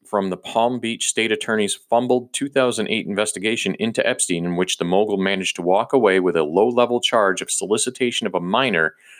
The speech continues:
after he was accused of abusing dozens of minors. The case file posted online Thursday, so once again, today's Tuesday. This article just came out yesterday, so this was last week. Uh,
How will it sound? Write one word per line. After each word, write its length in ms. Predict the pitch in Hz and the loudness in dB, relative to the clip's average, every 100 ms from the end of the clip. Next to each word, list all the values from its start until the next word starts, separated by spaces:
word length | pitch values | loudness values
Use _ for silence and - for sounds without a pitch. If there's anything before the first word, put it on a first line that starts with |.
| _ _ | _ _
after 260 | 110 104 95 | -4 -2 -2
he 140 | 101 | 0
was 120 | 151 127 | -2 -2
accused 380 | - 95 90 | -2 0 0
of 100 | - | 0
abusing 680 | 85 78 92 87 90 87 80 _ | -4 -4 -4 -2 -2 -4 -8 _
dozens 560 | - 123 113 82 73 71 | 2 2 2 -2 -4 -8
of 160 | - | -10
minors. 580 | 78 73 67 - - - _ _ _ _ _ _ _ _ | -4 -4 -4 -4 -6 -8 _ _ _ _ _ _ _ _
The 60 | - | -2
case 240 | 123 120 | 0 2
file 240 | 120 110 | 2 2
posted 340 | 101 110 110 98 | 2 0 2 2
online 440 | 101 98 95 90 - | 2 2 0 -2 -4
Thursday, 600 | - 160 196 - 73 73 87 _ _ _ _ _ | 0 2 2 2 0 0 -4 _ _ _ _ _
so 240 | - 80 80 | -6 -2 -2
once 300 | 80 87 87 | -2 -6 -4
again, 340 | 95 92 87 - _ _ _ _ _ _ - | -2 -2 -4 -10 _ _ _ _ _ _ -10
today's 300 | - 110 95 | 0 0 0
Tuesday. 480 | - 139 - 85 90 - - - | 2 2 4 0 0 -6 -20 -12
This 160 | - 104 | -2 2
article 260 | 104 90 85 | 2 2 -2
just 200 | 85 - | -4 -2
came 100 | 87 | -2
out 160 | 80 | 0
yesterday, 320 | 98 107 80 | 0 0 0
so 140 | 80 110 | 0 -2
this 120 | 147 | -2
was 140 | 101 | -4
last 500 | 85 87 101 98 - | -2 0 0 -2 -4
week. 520 | - 92 127 - - _ _ _ - - - _ | -6 -2 0 -2 -12 _ _ _ -20 -20 -20 _
Uh, 280 | - 85 | 0 2